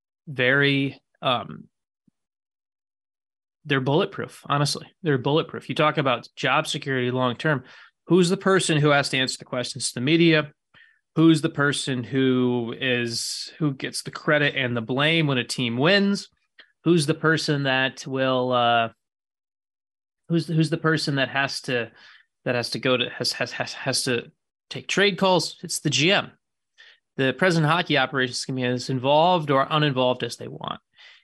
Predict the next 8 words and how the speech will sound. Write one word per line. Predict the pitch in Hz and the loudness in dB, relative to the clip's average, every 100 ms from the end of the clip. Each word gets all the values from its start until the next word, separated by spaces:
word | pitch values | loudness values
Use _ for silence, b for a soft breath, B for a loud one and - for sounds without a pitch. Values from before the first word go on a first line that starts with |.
| _ _ | _ _
And | 151 135 131 127 127 127 - b b _ _ _ _ _ | 0 2 4 2 2 -2 -6 b b _ _ _ _ _
in, | 160 151 143 139 139 131 - _ _ _ _ _ | -2 0 0 -2 -4 -6 -12 _ _ _ _ _
I | 156 165 | 2 4
honestly | 170 165 - 147 | 4 2 0 -2
wouldn't | 143 151 | -2 -2
be | 139 | -2
surprised | 127 - - 147 143 135 120 117 - - | -6 -8 0 4 6 6 4 0 -2 0
if | 131 117 - | 0 -2 -8